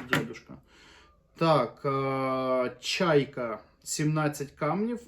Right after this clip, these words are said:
Е, приписка зроблена в С С С Р. Пилозащитні, е, часи.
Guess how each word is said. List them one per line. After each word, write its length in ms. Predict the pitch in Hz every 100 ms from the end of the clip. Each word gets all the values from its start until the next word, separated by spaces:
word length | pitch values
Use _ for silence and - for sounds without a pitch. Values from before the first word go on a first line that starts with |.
| -
Е, 520 | 151 139 135 135 131 123 - _
приписка 560 | - 143 143 151 143 139
зроблена 520 | 127 131 131 135 127
в 280 | 123 131 127
С 120 | -
С 220 | 139 139
С 160 | 139 -
Р. 200 | 202 214 - - - _
Пилозащитні, 1300 | - 147 139 131 139 - 175 170 - 165 160 156 156 151 - _ _ - -
е, 260 | 117 117 113
часи. 440 | - 131 - -